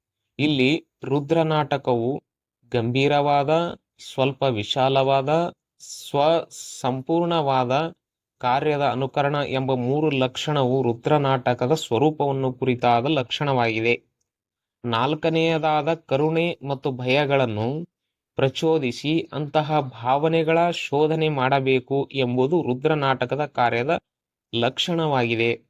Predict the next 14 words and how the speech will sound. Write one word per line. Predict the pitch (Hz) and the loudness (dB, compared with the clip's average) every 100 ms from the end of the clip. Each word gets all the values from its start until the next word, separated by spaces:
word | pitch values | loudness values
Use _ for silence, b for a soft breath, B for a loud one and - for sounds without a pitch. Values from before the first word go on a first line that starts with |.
| _ _ _ _ _ _ _ _ - | _ _ _ _ _ _ _ _ -4
ಕರುಣೆ | 139 165 180 180 | 0 2 2 2
ಮತ್ತು | 170 165 170 151 | 0 0 -2 -2
ಭಯಗಳನ್ನು | 127 127 151 151 156 160 160 | -2 0 2 2 0 0 -2
ಪ್ರಚೋದಿಸುವ | 160 123 120 143 151 151 151 147 139 151 165 | 0 -2 -2 -2 -2 -2 -4 -4 0 0 0
ಘಟನೆಗಳಿಂದ | 127 117 139 143 143 139 135 139 | -4 -2 0 0 2 2 2 0
ಕೂಡಿದ್ದು, | 131 127 123 107 110 127 156 - | 0 0 0 0 0 0 0 -4
ಅಂತಹ | 131 131 143 135 143 | -6 0 0 2 0
ಭಾವಗಳ | 135 117 117 131 139 156 151 156 | 0 -2 -2 0 0 0 2 0
ಶೋಧನೆಯನ್ನು | 151 - 135 139 147 143 143 170 | 0 0 0 2 0 -2 -2 -2
ಮಾಡಬೇಕು | 139 120 135 131 127 - 135 | 0 0 2 2 0 0 0
ಎಂಬ | 123 123 120 156 - _ _ _ _ _ _ 104 | 0 0 0 0 -4 _ _ _ _ _ _ -8
ವಾಕ್ಯವೇ | 104 131 139 - 175 156 123 143 147 | -2 -2 -2 -4 0 2 4 2 2
ರುದ್ರನಾಟಕದ | 127 127 151 139 131 123 120 143 | 0 0 0 2 0 0 -2 -2
ಅಸಾಧಾರಣ | - - 139 156 156 135 127 127 127 123 123 127 | -2 0 2 2 0 0 2 2 2 2 2 0